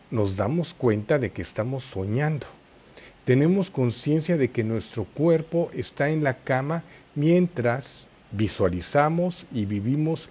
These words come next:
escenas. A veces incluso podemos cambiar algunos aspectos del sueño a voluntad. Tener sueños lúcidos es una capacidad natural que todos poseemos.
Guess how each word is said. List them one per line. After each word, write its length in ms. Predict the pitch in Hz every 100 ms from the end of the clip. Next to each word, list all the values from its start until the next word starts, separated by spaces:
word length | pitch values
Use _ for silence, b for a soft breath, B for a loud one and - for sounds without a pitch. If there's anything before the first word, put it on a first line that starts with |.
| - -
escenas. 720 | 98 - 165 160 127 - - - - B B B B -
A 80 | 101
veces 480 | 120 120 151 - -
incluso 600 | 131 120 - 135 135 175
podemos 540 | 160 135 113 131 151 -
cambiar 400 | - 104 113 131
algunos 520 | 127 113 131 139 117
aspectos 520 | 101 - 110 - 139
del 220 | 120 95
sueño 480 | - - 107 113 117
a 60 | 98
voluntad. 580 | 85 85 87 85 127 131 - - - - - - B B B B -
Tener 280 | 147 156 214
sueños 520 | 208 214 220 226 220
lúcidos 640 | 214 175 - 113 131 - - - - -
es 220 | 175 175
una 160 | 190 190
capacidad 720 | 185 139 117 107 110 107 131
natural 720 | 156 143 165 202 180 113 127 B B B _ -
que 120 | 123
todos 580 | - 135 156 156 156 -
poseemos. 1000 | - 123 - 143 156 185 123 87 -